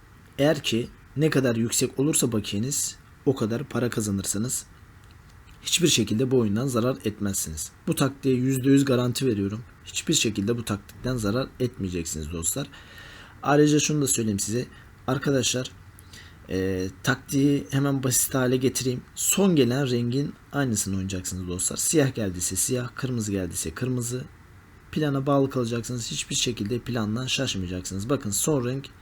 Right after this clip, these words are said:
kırmızı geldi. On lira siyah basmıştım. Şimdi yirmi lira kırmızıya basacağım. Taktik çok basit ama, e, plana bağlı kalıp sabırlı olursanız dediğim gibi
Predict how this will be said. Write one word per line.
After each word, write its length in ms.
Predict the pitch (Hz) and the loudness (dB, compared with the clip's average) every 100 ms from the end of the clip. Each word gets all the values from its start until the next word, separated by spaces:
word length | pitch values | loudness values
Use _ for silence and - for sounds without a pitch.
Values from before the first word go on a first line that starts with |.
| - - - - - - - - - | -20 -20 -20 -20 -20 -20 -20 -20 -2
kırmızı 340 | 170 160 143 | 2 4 4
geldi. 220 | 127 117 120 | 4 2 0
On 320 | 151 156 139 | 0 2 2
lira 120 | 135 | 2
siyah 340 | - 143 139 | 2 4 4
basmıştım. 440 | 120 104 110 - 135 | 2 -2 -4 -2 0
Şimdi 220 | - 147 | 0 2
yirmi 400 | 139 139 151 127 | 2 2 2 2
lira 220 | 113 139 - - | 0 -4 -8 -4
kırmızıya 440 | 127 113 101 92 | -2 0 -2 -4
basacağım. 400 | 95 95 104 202 - - - - - - - - - | -2 -4 -4 -6 -10 -18 -20 -20 -20 -20 -20 -20 -6
Taktik 360 | - 185 - 170 | -2 -2 -2 2
çok 240 | 202 190 | 4 4
basit 360 | 127 - 151 - - - | 2 0 -2 -8 -6 -2
ama, 340 | 160 156 202 - - - - | 0 0 -4 -10 -20 -12 -2
e, 320 | 123 120 117 | 2 2 0
plana 400 | - 151 151 143 | 0 0 2 4
bağlı 260 | 139 147 139 | 6 6 4
kalıp 240 | 135 135 | -2 0
sabırlı 380 | - 135 139 143 | 0 2 4 4
olursanız 640 | 143 143 104 120 - - - - - - - - - - - - - | 4 2 -2 -4 -6 -8 -14 -18 -20 -20 -20 -20 -20 -20 -20 -20 -2
dediğim 260 | 143 131 107 | 0 2 0
gibi 440 | 104 135 139 139 | 0 2 0 -2